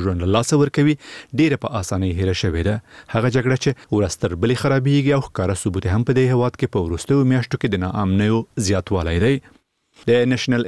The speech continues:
انټرست په وینا، طالبان اوس پر دومره ډیرو سیمو واکمن دي چې له دوه زره لومړي کال راهیسې ساری نه دی لیدل شوی. د ملکي تلفاتو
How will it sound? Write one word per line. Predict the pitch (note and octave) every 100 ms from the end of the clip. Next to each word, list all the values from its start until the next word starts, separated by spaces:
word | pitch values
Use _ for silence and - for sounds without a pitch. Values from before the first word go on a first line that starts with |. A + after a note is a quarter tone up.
| A#2+
انټرست | G#2+ A#2 - -
په | A2
وینا، | G#2 G#2+ G#2+ - - -
طالبان | A#2+ A#2 B2+ B2+ B2+
اوس | B2+ -
پر | A2+ G#2
دومره | C#3 A#2+ F#2+ - A2 F2
ډیرو | C3 C#3 C3+ -
سیمو | C3 A#2
واکمن | F#2+ F#2 - A2+ C3+
دي | D3
چې | C#3+
له | C#3 A#2
دوه | B2+
زره | C3 A2+
لومړي | F2 F2+ C#3 -
کال | F#2+ D#2+
راهیسې | F2 G#2 - A2+ G#2+
ساری | A2+ A2 A#2 - A#2+
نه | A#2+
دی | G2 E2+
لیدل | E2+ D#2+
شوی. | - F2+ A2 A#2 _ - - -
د | G2
ملکي | F#2+ -
تلفاتو | G2+ G2+ G2+ -